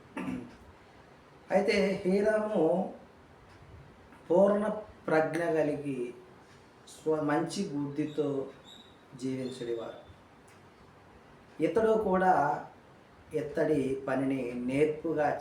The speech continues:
చేయగలవాడు. విచిత్రమైన ఆకారములో చెక్కగలిగినటువంటి పనితనము,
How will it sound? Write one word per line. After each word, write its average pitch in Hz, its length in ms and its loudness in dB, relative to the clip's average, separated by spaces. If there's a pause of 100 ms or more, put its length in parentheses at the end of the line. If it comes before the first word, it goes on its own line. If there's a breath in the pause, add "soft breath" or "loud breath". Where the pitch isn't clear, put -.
చేయగలవాడు. 123 880 -4 (1800)
విచిత్రమైన 202 760 2
ఆకారములో 147 840 0
చెక్కగలిగినటువంటి 120 1120 -8
పనితనము, 131 1000 -4